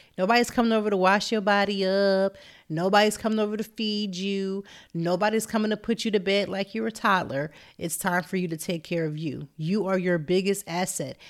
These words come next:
Whatever you can or cannot do, it won't happen unless you're putting the effort in behind it to do it. So you're gonna have to get on to do better and get yourself some rest.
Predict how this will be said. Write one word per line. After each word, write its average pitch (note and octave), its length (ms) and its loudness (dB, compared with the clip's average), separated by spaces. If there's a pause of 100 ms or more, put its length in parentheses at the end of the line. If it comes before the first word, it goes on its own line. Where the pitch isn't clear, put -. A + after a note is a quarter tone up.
(140)
Whatever F#3+ 340 4
you F#3+ 280 0
can A3+ 380 0
or A3 80 -2
cannot A#3 500 0
do, B3 260 -2 (220)
it F#3 140 0
won't G3+ 220 4
happen G#3+ 340 0
unless F3 400 0
you're F3+ 100 -2
putting D#3+ 280 -6
the E3+ 100 -4
effort E3 340 -2
in D#3+ 120 -2
behind D#3+ 340 -4
it D3 100 -8
to - 100 -18
do E3 180 -2
it. - 120 -12
So - 140 -4
you're E3 180 -2
gonna G#3+ 140 -2
have F#3 140 -4
to E3 80 -4
get E3+ 160 -2
on E3 160 0
to D#3 80 -4
do F3 180 -4
better D3 380 -4 (400)
and D#3 120 -8
get E3 180 -6
yourself F3 280 -4
some D#3+ 220 -4
rest. D#3 400 -8